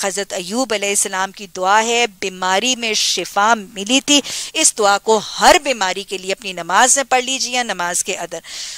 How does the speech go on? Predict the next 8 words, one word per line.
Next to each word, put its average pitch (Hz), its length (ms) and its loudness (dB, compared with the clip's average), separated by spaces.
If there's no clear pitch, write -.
"रब्बी 196 420 -2
अन्नी 240 520 -2
मस्सानिया 180 840 -2
जुर्रु 233 600 -4
व 202 120 -4
अंता 220 420 -6
अरहमुर 214 720 -2
राहिमीन।" 170 920 -10